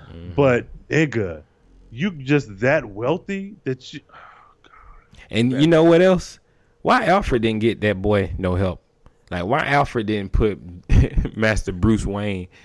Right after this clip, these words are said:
Speaker 1: in therapy?
Speaker 2: And th-, right, because Alfred, if I'm not mistaken, was, like, part of the British Army, has a lot of combat training, and he's, like, he's successful in his own right before he became the butler to the Waynes.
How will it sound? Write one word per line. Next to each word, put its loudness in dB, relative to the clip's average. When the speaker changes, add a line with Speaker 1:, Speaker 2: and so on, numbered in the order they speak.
Speaker 1:
in -10
therapy? -4
Speaker 2:
And 2
th-, -2
right, 2
because -2
Alfred, -2
if -4
I'm -2
not -2
mistaken, -4
was, -6
like, -2
part 0
of -4
the -6
British -2
Army, -2
has -2
a -2
lot 0
of -6
combat -2
training, -4
and -4
he's, -2
like, 2
he's -4
successful -2
in -6
his -8
own 2
right 0
before -4
he -8
became -4
the 0
butler -2
to -6
the -6
Waynes. -2